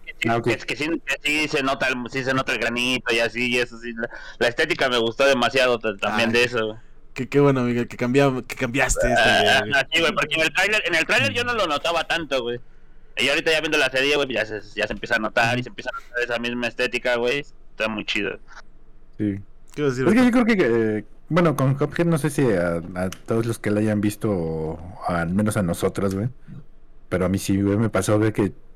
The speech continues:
Speaker 2: pues, probablemente iba con una expectativa de un humor distinto, ¿no?
Speaker 3: Más
Speaker 2: Y
Speaker 3: negro.
Speaker 2: Ajá, exactamente, como, como más ácido, así. Entonces,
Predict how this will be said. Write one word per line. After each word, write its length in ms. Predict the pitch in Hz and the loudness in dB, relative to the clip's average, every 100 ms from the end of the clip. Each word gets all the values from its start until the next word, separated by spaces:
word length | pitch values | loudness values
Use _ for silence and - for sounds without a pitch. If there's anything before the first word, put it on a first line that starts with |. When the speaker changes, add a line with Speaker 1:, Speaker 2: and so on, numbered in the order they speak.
| - | -6
Speaker 2:
pues, 160 | 101 | -4
probablemente 480 | - 127 147 156 147 | 2 4 6 6 6
iba 140 | 156 151 | 4 6
con 160 | 131 | 4
una 120 | 139 | 4
expectativa 720 | 139 - 127 - 110 131 127 127 | 4 2 -2 -2 -2 2 4 4
de 60 | |
un 160 | 123 127 | 4 4
humor 380 | 120 117 117 120 | 2 2 2 0
distinto, 640 | 120 - - 107 101 87 | -2 -4 -2 -2 0 -2
¿no? 220 | 87 120 - - - - - - | 0 -2 -4 -10 -18 -18 -20 -10
Speaker 3:
Más 340 | 120 131 143 | -4 0 2
Speaker 2:
Y 40 | 110 | 4
Speaker 3:
negro. 440 | 110 107 117 - - - - - - - | 6 6 4 -2 -10 -18 -18 -18 -18 -2
Speaker 2:
Ajá, 500 | 131 160 151 - - - | 2 4 2 0 -12 -18
exactamente, 580 | - 156 147 143 143 135 | -2 0 2 2 2 0
como, 300 | 117 113 107 - | 2 2 0 -4
como 640 | - 120 117 113 113 113 113 | 0 2 4 4 4 4 4
más 640 | 123 131 139 - - - - | 4 4 4 0 -4 -6 -4
ácido, 560 | 95 98 - 101 104 | -2 0 -2 -2 -2
así. 260 | 98 120 113 - - - - - - - - | -2 -2 -4 -6 -18 -18 -18 -20 -20 -14 -6
Entonces, 540 | 107 139 147 139 | 0 4 4 2